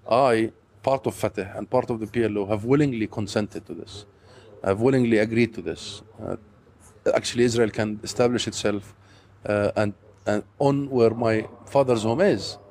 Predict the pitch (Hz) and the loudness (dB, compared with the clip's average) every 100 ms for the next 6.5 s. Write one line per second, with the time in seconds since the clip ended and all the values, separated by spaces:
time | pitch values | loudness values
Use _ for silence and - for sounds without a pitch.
0 | - - - - - - - - 113 110 | -20 -20 -20 -20 -20 -20 -18 -8 -4 -2
1 | 110 - 139 139 131 127 117 110 127 117 | -4 0 0 0 -2 -4 -2 0 2 2
2 | 120 135 110 104 101 110 110 110 104 - | 2 2 0 -2 0 0 2 -2 -6 -14
3 | _ - 120 117 127 110 107 101 123 113 | _ -4 -2 2 2 2 0 2 2 2
4 | 107 117 113 110 113 117 - 117 104 196 | 2 0 0 -4 0 0 0 -2 0 0
5 | 143 - _ - _ _ _ - 107 113 | 0 -6 _ -20 _ _ _ -4 0 2
6 | 117 185 - 98 78 | 2 0 -2 -12 -12